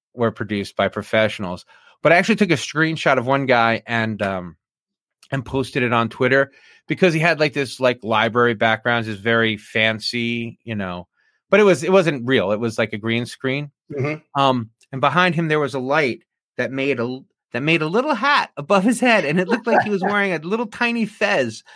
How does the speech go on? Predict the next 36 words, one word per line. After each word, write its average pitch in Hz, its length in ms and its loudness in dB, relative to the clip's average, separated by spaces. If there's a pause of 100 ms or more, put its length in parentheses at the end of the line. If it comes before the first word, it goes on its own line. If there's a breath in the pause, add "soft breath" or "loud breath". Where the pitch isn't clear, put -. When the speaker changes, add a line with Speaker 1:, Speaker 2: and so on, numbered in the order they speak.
(200 loud breath)
Speaker 1:
the 170 100 2
entire 170 460 2
conversation. 170 720 0
And 139 100 0
I 165 80 2
couldn't 175 240 -2
take 160 160 -2
my 139 160 2
eyes 139 220 0
off 139 260 -2
it. 90 140 -8 (100)
Speaker 2:
<laughs> - 400 -16
Speaker 1:
And 147 180 -2
I 165 120 0
don't 214 140 2
know 196 120 6
if 165 140 0
people 170 220 0
noticed 151 340 -2
that 135 100 4
or 135 60 2
not, 139 160 0
but 139 100 0
I'm 147 180 0
super, 156 600 -6
super 131 560 -6 (720)
wary 120 760 2
of 104 200 -8
what's 104 260 -4
in 107 80 -10
the 98 60 -10
background. 80 880 -12
Speaker 2:
Yeah. 120 260 0
Speaker 1:
Um, 101 60 -4
I, 123 180 0 (540 soft breath)
if, 135 160 -4